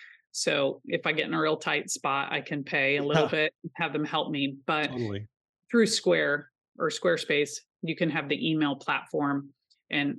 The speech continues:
Speaker 1: all of the emails. So that way, if people are signing up on your website, I don't have to
Speaker 2: Yeah.
Speaker 1: think, "Oh, I've gotta download all those from ConvertKit, put 'em in." It's,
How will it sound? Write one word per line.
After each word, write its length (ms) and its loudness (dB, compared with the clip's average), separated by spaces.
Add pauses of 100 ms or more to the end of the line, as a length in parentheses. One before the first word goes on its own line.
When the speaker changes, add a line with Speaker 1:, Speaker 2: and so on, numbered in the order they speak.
Speaker 1:
all 180 2
of 80 -2
the 100 -2
emails. 400 2
So 180 -2
that 180 -2
way, 140 4
if 120 -4
people 220 0
are 60 0
signing 440 2
up 140 -2
on 100 0
your 140 0
website, 580 -2
I 80 -2
don't 160 -2
have 200 -6
to 100 -2
Speaker 2:
Yeah. 60 -4
Speaker 1:
think, 320 0
"Oh, 80 2
I've 160 2
gotta 200 2
download 440 2
all 120 0
those 180 0
from 180 -6
ConvertKit, 640 -6
put 160 0
'em 120 0
in." 320 0 (920)
It's, 420 -2